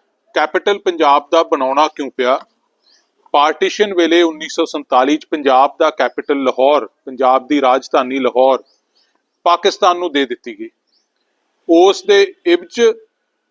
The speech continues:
ਫਿਰ ਚੰਡੀਗੜ੍ਹ ਪੰਜਾਬ ਦੀ ਰਾਜਧਾਨੀ ਬਣਾਈ। ਪੰਜਾਬ ਦੇ ਪਿੰਡਾਂ ਦੀ ਜ਼ਮੀਨ ਐਕਵਾਇਰ ਕਰਕੇ ਬਣਾਈ। ਪੰਜਾਬ ਨੇ ਆਪਦੇ ਰਿਸੋਰਸਿਜ਼ ਨਾਲ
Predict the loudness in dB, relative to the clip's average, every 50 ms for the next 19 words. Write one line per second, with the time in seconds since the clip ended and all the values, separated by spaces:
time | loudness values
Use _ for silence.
0 | _ _ -2 0 0 0 0 -2 -2 -2 -2 0 0 0 2 2 0 0 0 -4
1 | -4 -2 0 2 2 0 0 -2 -2 0 2 2 2 0 -2 -2 -4 -4 -4 -4
2 | -8 -14 _ -18 -20 -20 -20 _ _ _ _ _ _ _ _ _ _ _ _ -4
3 | -4 0 2 2 2 4 4 4 2 0 -2 -12 _ -2 0 2 2 2 0 -2
4 | -4 _ _ _ _ _ -8 -8 -8 -4 -2 -2 -2 0 -2 -4 -4 -4 -6 -6
5 | -4 -6 -4 -4 -4 -2 0 0 2 2 2 0 0 -2 -4 -4 -2 -2 -4 -4
6 | -2 -2 -2 -2 -2 -4 -6 _ _ _ _ _ _ _ _ -6 -6 -4 0 0
7 | 2 4 4 4 2 0 -2 -4 -6 -4 -4 -4 -4 -2 0 0 0 -2 _ -2
8 | 0 2 2 0 0 _ _ _ _ _ _ _ _ -6 -2 -2 -2 -2 0 2
9 | 2 2 2 0 0 -2 -2 -2 0 0 0 0 0 0